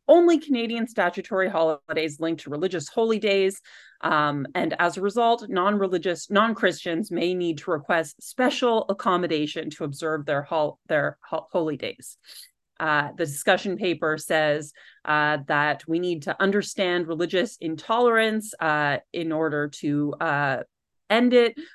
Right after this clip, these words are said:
We need to understand how it persists and what kind of structures or practices and how it affects people's lives. Uh, it concludes, uh, with the statement, "No one is free until we are all free.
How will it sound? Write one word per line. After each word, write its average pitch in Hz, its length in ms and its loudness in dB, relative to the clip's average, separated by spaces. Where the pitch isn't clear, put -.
We 170 80 -2
need 160 120 0
to 170 80 0
understand 156 400 -2
how 185 180 2
it 180 100 2
persists 175 640 -4
and 170 80 -4
what 170 140 -4
kind 170 180 -4
of 151 80 -6
structures 240 680 0
or 151 120 0
practices 208 640 -2
and 160 100 -4
how 170 260 0
it 165 100 0
affects 151 460 -4
people's 151 460 -6
lives. 147 480 2
Uh, 151 360 0
it 156 140 -6
concludes, 185 680 0
uh, 156 380 4
with 156 280 -2
the 165 100 -8
statement, 180 500 -4
"No 185 100 0
one 202 140 0
is 208 160 -4
free 226 360 -2
until 180 260 -2
we 156 140 -2
are 151 200 0
all 220 240 6
free. 202 460 -2